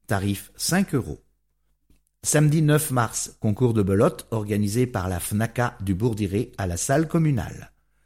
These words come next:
Bourse aux vêtements organisée par le conseil des parents de l'école publique à la salle communale de Noyant-la-Gravoyère.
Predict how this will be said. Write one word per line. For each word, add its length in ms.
Bourse 380
aux 100
vêtements 600
organisée 520
par 160
le 100
conseil 500
des 120
parents 340
de 80
l'école 340
publique 560
à 80
la 100
salle 260
communale 540
de 100
Noyant-la-Gravoyère. 1300